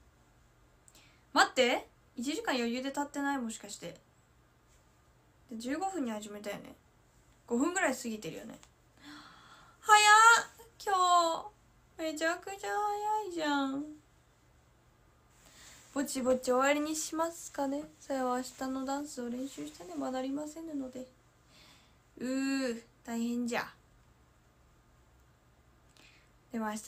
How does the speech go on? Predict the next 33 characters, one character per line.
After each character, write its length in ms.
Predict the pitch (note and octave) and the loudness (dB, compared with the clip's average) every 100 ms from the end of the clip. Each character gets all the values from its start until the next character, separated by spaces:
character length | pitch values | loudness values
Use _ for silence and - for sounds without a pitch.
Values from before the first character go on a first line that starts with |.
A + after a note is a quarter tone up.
| B3+ | -4
の 80 | B3+ | -4
テ 140 | B3 | -8
ィ 120 | A#3+ | -8
フ 20 | |
楽 200 | A#3+ A#3+ | -6 -6
し 100 | A#3+ | -6
み 100 | B3+ | -6
だ 60 | A3 | -8
か 160 | G3+ - | -10 -16
ら、 160 | - - _ _ _ _ _ _ _ _ - | -18 -20 _ _ _ _ _ _ _ _ -10
頑 180 | A#3 A#3 | -6 -6
張 60 | |
り 100 | A#3+ | -6
ま 160 | A#3+ D4 | -4 -4
す。 80 | D#4+ - - - - - - - _ _ _ _ _ _ _ _ _ - - - - | -4 -12 -20 -20 -20 -20 -20 -20 _ _ _ _ _ _ _ _ _ -20 -20 -20 -8
昨 120 | D#4+ G#4+ A4 | 0 2 2
日 0 | |
結 280 | F#4 F#4+ F#4 | -2 -8 -10
局 100 | F#4 | -4
早 240 | F#4+ F4+ | -4 -4
く 120 | B3+ | -4
寝 120 | A3+ | -6
て 140 | G#3+ G#3 | -6 -10
ね、 260 | G#3 G3+ G3 | -10 -10 -12
め 80 | |
っ 20 | G#3 - | -16 -10
ち 80 | A#3 | -8
ゃ 40 | |
早 220 | B3 B3 A3+ | -6 -6 -8
起 140 | - | -10
き 20 | |
し 80 | - | -12
た。 120 | - | -12